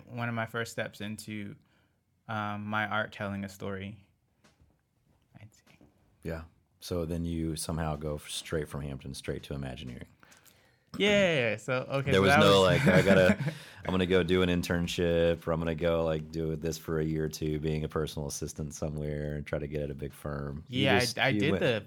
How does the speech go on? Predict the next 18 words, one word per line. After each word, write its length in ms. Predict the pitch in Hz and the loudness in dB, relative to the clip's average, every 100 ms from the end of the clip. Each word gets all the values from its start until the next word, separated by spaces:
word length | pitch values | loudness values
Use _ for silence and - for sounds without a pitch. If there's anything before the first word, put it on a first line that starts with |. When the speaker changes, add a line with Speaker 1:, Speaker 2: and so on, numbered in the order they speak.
| - | -6
Speaker 1:
firm 280 | 107 107 110 | -6 -4 -8
thing 560 | - 110 107 107 107 - | -6 -4 -4 -8 -10 -10
for 240 | 107 101 98 | -6 -4 -4
a 80 | 110 | -6
couple 400 | - 165 147 110 | -8 -8 -4 -2
of, 220 | 104 104 - _ _ | -4 -6 -14 _ _
a 120 | 120 | -12
couple 320 | - 139 151 110 | -6 -6 -4 -6
of 80 | |
summers, 500 | 104 104 98 98 101 | -6 -6 -6 -6 -8
um, 420 | 101 98 98 98 98 - _ _ 104 | -10 -8 -8 -10 -14 -20 _ _ -10
interning 540 | 104 98 107 104 101 | -8 -6 -6 -4 -6
in, 200 | 98 98 | -6 -8
in 260 | 101 98 98 | -8 -8 -6
Norfolk 460 | 101 98 101 95 | -6 -8 -10 -12
and 280 | 98 98 101 110 | -10 -10 -10 -10
in 140 | 104 | -8
Hampton, 580 | 98 101 98 98 95 | -6 -6 -8 -8 -10